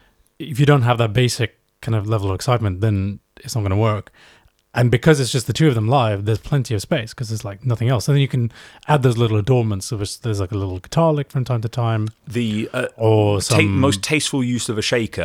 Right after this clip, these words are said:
Speaker 2: and
Speaker 1: Shaker,
Speaker 2: effective use of a shaker
Speaker 1: exactly.
Speaker 2: right at the beginning of the song, in the
Speaker 1: Yeah.
Speaker 2: second half of the intro, just this
Speaker 1: In Out of the Black.
Speaker 2: chick, chick, chick,
Speaker 1: Yeah.
Speaker 2: chick. It's,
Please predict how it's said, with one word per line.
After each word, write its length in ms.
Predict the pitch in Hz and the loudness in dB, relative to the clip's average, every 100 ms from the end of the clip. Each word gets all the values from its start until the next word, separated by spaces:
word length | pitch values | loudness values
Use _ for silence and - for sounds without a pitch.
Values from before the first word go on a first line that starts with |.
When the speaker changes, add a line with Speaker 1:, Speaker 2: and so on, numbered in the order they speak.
| 76 | -4
Speaker 2:
and 180 | 90 - | -2 2
Speaker 1:
Shaker, 200 | 127 117 | 2 4
Speaker 2:
effective 220 | - 120 | 4 4
use 100 | 113 | 4
of 60 | 110 | 2
a 40 | |
shaker 120 | 120 110 | 2 0
Speaker 1:
exactly. 140 | 90 113 | 0 4
Speaker 2:
right 260 | 123 131 | 4 4
at 60 | 147 | 0
the 60 | 127 | 0
beginning 260 | 123 123 | 0 0
of 40 | 113 | 0
the 60 | |
song, 320 | - 110 80 - | 0 -2 -2 -4
in 100 | 104 | -2
the 60 | |
Speaker 1:
Yeah. 60 | 113 | -2
Speaker 2:
second 420 | 104 139 - 117 | -2 -4 -4 -4
half 200 | 117 117 | -2 -4
of 60 | 110 | -6
the 100 | 113 | -4
intro, 280 | 113 101 90 | -4 -4 -6
just 200 | 87 104 | -4 -4
this 160 | - 113 | -4 -2
Speaker 1:
In 80 | |
Out 140 | 117 120 | 0 2
of 60 | |
the 60 | 113 | 4
Black. 360 | 117 107 - - | 4 2 -2 -8
Speaker 2:
chick, 160 | - | -10
chick, 80 | - _ | -14 _
chick, 280 | - - - | -14 -12 -8
Speaker 1:
Yeah. 100 | 101 | -6
Speaker 2:
chick. 260 | 98 101 - - - _ _ - | -6 -8 -18 -20 -20 _ _ -14
It's, 540 | - - - - | -14 -8 -6 -4